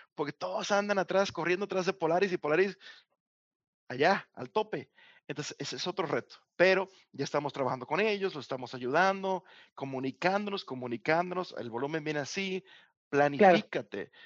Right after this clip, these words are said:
Speaker 1: no
Speaker 2: Claro.
Speaker 1: tengas miedo de invertir, aquí estamos. Entonces, esa es la... la, porque la,
Speaker 2: Claro.
Speaker 1: ya con este, con este playbook nuevo de pandemia, ya, si viene otra pandemia, ya sabemos lo que va a pasar. Es
Speaker 2: Claro.
Speaker 1: otro, es otra mentalidad. Entonces, sí, sí,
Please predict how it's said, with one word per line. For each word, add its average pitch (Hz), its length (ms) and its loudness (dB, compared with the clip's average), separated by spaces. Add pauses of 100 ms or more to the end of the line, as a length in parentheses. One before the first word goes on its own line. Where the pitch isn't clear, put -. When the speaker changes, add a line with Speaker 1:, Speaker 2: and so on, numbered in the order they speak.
Speaker 1:
no 147 260 -2
Speaker 2:
Claro. 202 180 10
Speaker 1:
tengas 160 140 4
miedo 175 240 0
de 165 80 -2
invertir, 160 540 0
aquí 165 200 -2
estamos. 160 480 -4
Entonces, 131 380 -10
esa 143 180 -6
es 170 60 -2
la... 110 260 -2 (320)
la, 120 140 -2
porque 127 300 -6
la, 147 140 4
Speaker 2:
Claro. 180 240 6 (120)
Speaker 1:
ya 185 320 2 (280)
con 160 220 -2
este, 240 520 -4
con 170 180 -2
este 208 200 -4
playbook 202 500 -2
nuevo 185 220 0
de 185 60 -2
pandemia, 151 540 2
ya, 170 300 4 (600)
si 156 140 -2
viene 170 120 2
otra 202 160 -2
pandemia, 196 540 2 (1160)
ya 139 120 -12
sabemos 165 400 2
lo 139 60 -6
que 131 80 -6
va 117 80 -4
a 110 40 -14
pasar. 98 340 -12 (400)
Es - 60 -10
Speaker 2:
Claro. 202 180 8
Speaker 1:
otro, - 220 -6
es - 120 -4 (120)
otra 180 300 0
mentalidad. 120 440 -4
Entonces, 131 360 -8
sí, 151 280 -6
sí, 143 300 -6